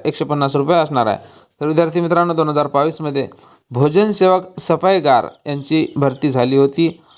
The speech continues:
आणि यामध्ये संपूर्ण महाराष्ट्रातले हजारो विद्यार्थी सिलेक्ट झाले होते. तेव्हापासून भरती झालेली नाही, त्यामुळे बरीच पदे रिकामी आहेत, रिक्त आहेत.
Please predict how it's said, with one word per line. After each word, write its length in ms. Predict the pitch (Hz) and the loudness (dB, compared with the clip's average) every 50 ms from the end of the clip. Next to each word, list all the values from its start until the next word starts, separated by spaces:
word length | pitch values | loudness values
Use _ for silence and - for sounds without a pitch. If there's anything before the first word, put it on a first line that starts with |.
| _ _ - | _ _ 0
आणि 200 | 135 156 185 190 | 0 2 4 4
यामध्ये 500 | 196 196 196 208 202 175 151 147 127 - - | 4 4 4 2 0 0 0 0 0 0 0
संपूर्ण 460 | - 160 160 160 165 185 196 202 202 | -2 -2 -2 0 2 2 2 2 2
महाराष्ट्रातले 680 | 196 190 175 160 156 160 - 143 147 143 139 151 151 | 2 2 4 4 2 2 0 -2 -2 -2 -2 0 -2
हजारो 400 | 147 143 139 139 160 170 175 180 | 0 0 0 0 2 2 0 0
विद्यार्थी 380 | 170 151 135 143 139 135 - 139 | -2 -2 0 -2 -2 -2 -4 -6
सिलेक्ट 300 | 139 - 131 123 113 113 | -2 0 0 2 2 2
झाले 260 | 107 110 107 104 101 | 0 0 2 2 0
होते. 300 | 95 - - - - - _ _ _ _ - - _ _ _ - | -2 -2 -4 -8 -10 -12 _ _ _ _ -20 -20 _ _ _ 0
तेव्हापासून 760 | 147 139 143 151 165 175 175 175 170 165 156 - 185 185 180 | 0 0 2 2 2 2 2 2 0 0 0 2 0 0 2
भरती 400 | 156 139 135 131 131 - 165 175 | 2 0 0 0 0 0 -2 0
झालेली 460 | 151 147 131 117 120 117 120 135 156 160 | 0 0 0 0 2 2 2 2 2 2
नाही, 300 | 160 165 156 131 95 - - - | 2 0 0 -2 -4 -8 -8 -4
त्यामुळे 280 | - 135 143 156 165 160 | -2 0 0 2 2 0
बरीच 420 | 143 131 151 156 180 190 170 - | 2 2 2 4 4 4 2 0
पदे 340 | - - 147 143 156 160 160 | -2 -2 0 2 4 4 4
रिकामी 400 | 151 143 135 143 139 135 139 143 | 2 2 0 0 0 0 0 -2
आहेत, 280 | 135 135 139 156 175 175 175 - - _ _ _ _ _ _ _ - | -2 -2 0 -2 -2 -4 -6 -12 -20 _ _ _ _ _ _ _ -6
रिक्त 300 | 147 202 208 - - - | -6 -6 -6 -2 0 2
आहेत. 400 | 214 185 170 160 143 - - - | 2 4 2 0 -4 -8 -12 -18